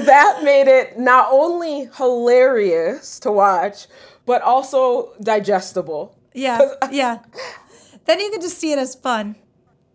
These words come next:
Speaker 1: Right, exactly.
Speaker 2: Mm-hmm, which is what it is. Well, so this episode starts with the end of the rose ceremony last time, which at last episode I was like, "I don't get why this is a reason to do a to be continued," but now I see what they were doing.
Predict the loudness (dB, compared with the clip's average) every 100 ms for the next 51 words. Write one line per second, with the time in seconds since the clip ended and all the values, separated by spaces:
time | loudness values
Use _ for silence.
0 | _ _ _ -2 0 -2 -6 _ _ -10
1 | -6 -4 -4 -6 -10 -12 -14 -16 -16 -12
2 | -12 -10 -12 -14 -20 _ -20 _ _ -2
3 | 0 0 -4 -8 -6 -4 -6 -6 -8 -8
4 | -8 -6 -6 -6 -8 -12 -12 -14 -8 -4
5 | -4 -6 -4 -4 -6 -8 -8 -6 -8 -8
6 | -10 -12 -14 -16 -12 -14 -14 _ _ _
7 | -6 -4 -6 -16 -8 -2 -2 -2 -12 -14
8 | -10 -10 -4 -2 -2 -2 -4 -2 -4 -4
9 | -6 -6 -4 -4 -4 -6 -8 -8 -10 -10
10 | -8 -8 -8 -12 -12 -10 -10 -8 -10 -10
11 | -10 -10 -10 -8 -6 -8 -12 _ _ -10
12 | -10 -6 -6 -4 -2 -2 -4 -6 -10 -8
13 | -8 -8 -8 -10 -14 -16 -18 -20